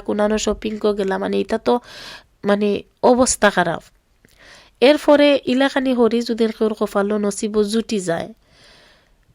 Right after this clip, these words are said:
উচিত হইল গিয়ারি যে জিনিসটারে কিলা সিচুয়েশন হ্যান্ডেল করা যায় বা মেইনটেইন করা যায়, ওগুলা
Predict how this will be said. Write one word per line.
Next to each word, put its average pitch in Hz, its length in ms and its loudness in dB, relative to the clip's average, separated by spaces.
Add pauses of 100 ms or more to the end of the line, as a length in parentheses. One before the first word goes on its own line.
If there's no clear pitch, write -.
(140)
উচিত 294 400 2
হইল 269 140 4 (120)
গিয়ারি 202 320 4 (100)
যে 185 120 2 (880)
জিনিসটারে 233 540 2 (100)
কিলা 233 220 0 (100)
সিচুয়েশন 226 480 0 (100)
হ্যান্ডেল 233 340 2 (100)
করা 190 220 2 (120)
যায় 185 240 0
বা 185 100 2 (120)
মেইনটেইন 220 420 -2 (100)
করা 190 200 2 (100)
যায়, 180 160 -2 (100)
ওগুলা 175 320 0